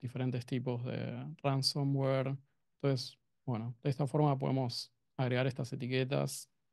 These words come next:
y no tenemos que definirlas, eh, nosotros, simplemente las seleccionamos de una lista.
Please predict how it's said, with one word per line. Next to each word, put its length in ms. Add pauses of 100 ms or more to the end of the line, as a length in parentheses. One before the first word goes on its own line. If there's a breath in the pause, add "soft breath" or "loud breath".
(120)
y 180
no 140
tenemos 280
que 160
definirlas, 920 (120)
eh, 400
nosotros, 500
simplemente 520
las 260
seleccionamos 560
de 60
una 140
lista. 340